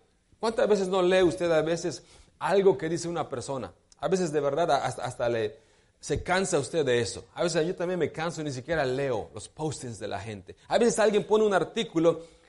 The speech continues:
y la gente se pone a comentar, hermanos, y dice usted, "Esta gente, pero no sabe ni lo que dice". Y hay gente que le sigue respondiendo como siguiendo el mismo juego. Dice usted, "Mejor ni siquiera quiero ver esto". Porque es, es así.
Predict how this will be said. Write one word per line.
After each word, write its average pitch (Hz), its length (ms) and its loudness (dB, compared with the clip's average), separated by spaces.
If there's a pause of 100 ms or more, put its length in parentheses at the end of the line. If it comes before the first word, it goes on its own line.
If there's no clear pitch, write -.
(220)
y 185 80 -6
la 180 160 0
gente 226 300 -6
se 165 140 -10
pone 190 240 -8
a 143 80 -10
comentar, 131 500 -8
hermanos, 185 500 -14 (1000)
y 170 80 -8
dice 165 200 -8
usted, 165 300 -6
"Esta 208 220 -14
gente, 156 440 -18
pero 101 360 -8 (680)
no 160 100 -20
sabe 196 340 -2
ni 143 140 0
lo 123 160 0
que 117 140 -6
dice". 214 400 -4 (360)
Y 170 80 0
hay 220 100 -2
gente 285 280 -2
que 247 100 -2
le 208 100 4
sigue 254 280 2
respondiendo 202 720 -2
como 180 220 -2
siguiendo 190 460 -4
el 185 60 -6
mismo 190 200 -6
juego. 190 320 2
Dice 185 200 -4
usted, 175 320 -8 (680)
"Mejor 135 300 -6
ni 147 100 -4
siquiera 127 500 -10 (320)
quiero 127 240 -2
ver 117 180 -6
esto". - 300 -10 (400)
Porque 220 280 -6
es, 233 80 -6
es 262 180 -6
así. 202 340 -12